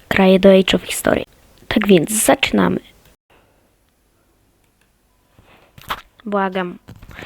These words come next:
Błagam, coś dobrego. Jest! Szwajcaria. Dobra.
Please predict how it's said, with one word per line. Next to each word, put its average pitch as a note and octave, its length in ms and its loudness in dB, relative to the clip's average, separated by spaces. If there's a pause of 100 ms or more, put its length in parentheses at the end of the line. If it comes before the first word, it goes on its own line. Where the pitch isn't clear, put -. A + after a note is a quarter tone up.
(320)
Błagam, - 320 -14
coś - 220 -14
dobrego. - 420 -16 (1500)
Jest! - 320 -2 (680)
Szwajcaria. A#3+ 540 -4 (220)
Dobra. F#3+ 280 -4